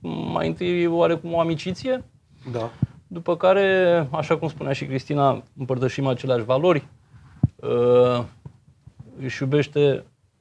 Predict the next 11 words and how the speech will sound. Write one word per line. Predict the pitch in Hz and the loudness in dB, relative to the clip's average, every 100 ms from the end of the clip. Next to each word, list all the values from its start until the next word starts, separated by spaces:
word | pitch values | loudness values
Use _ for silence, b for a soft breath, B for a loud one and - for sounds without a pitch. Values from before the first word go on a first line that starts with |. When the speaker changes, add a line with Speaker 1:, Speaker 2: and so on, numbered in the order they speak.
| _ _ _ _ | _ _ _ _
Speaker 1:
Târgu | - 123 120 | -10 -6 -2
Jiu | 117 135 127 | -2 -2 -6
și | 123 | -8
își | 110 | -10
iube-, | 117 127 131 123 | -10 -10 -10 -8
iubește | 117 123 - | -8 -8 -10
Gorjul | 117 127 123 117 117 - | -8 -8 -8 -10 -12 -10
cum | 123 123 | -6 -4
nu | 123 131 156 160 143 | -4 -4 -4 -4 -4
am | 123 | -4
văzut | 120 110 117 110 | -4 -4 -6 -10